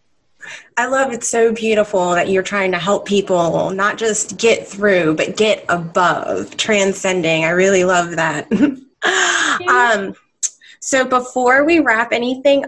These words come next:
up, I really enjoy, or everything up, I enjoyed our conversation. Is there anything that you think I should have asked, or you think is really important to bring up that's pertinent to our conversation that we didn't hit on?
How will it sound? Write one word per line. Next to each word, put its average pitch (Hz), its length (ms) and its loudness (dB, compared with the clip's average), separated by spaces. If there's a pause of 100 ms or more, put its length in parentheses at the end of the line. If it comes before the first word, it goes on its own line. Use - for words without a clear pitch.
up, 196 480 0
I 196 440 0
really 220 300 2
enjoy, 220 300 0
or 202 160 2
everything 226 380 -2
up, 190 140 0
I 190 100 0
enjoyed 190 300 0
our 214 120 0
conversation. 214 1080 -2 (640)
Is 226 220 2
there 220 280 0
anything 247 880 2
that 226 140 -4
you 214 140 -4
think 220 240 0
I 196 100 -4
should 233 300 -2
have 302 180 2
asked, 269 640 0
or 214 60 4
you 214 160 0
think 220 320 0
is 208 160 -2
really 226 200 4
important 226 440 -2
to 214 40 -4
bring 220 280 -2
up 208 260 0
that's 202 200 -4
pertinent 233 400 -2
to 226 100 -6
our 214 120 2
conversation 220 840 0
that 226 160 -4
we 220 80 -2
didn't 220 220 0
hit 240 180 0
on? 302 420 2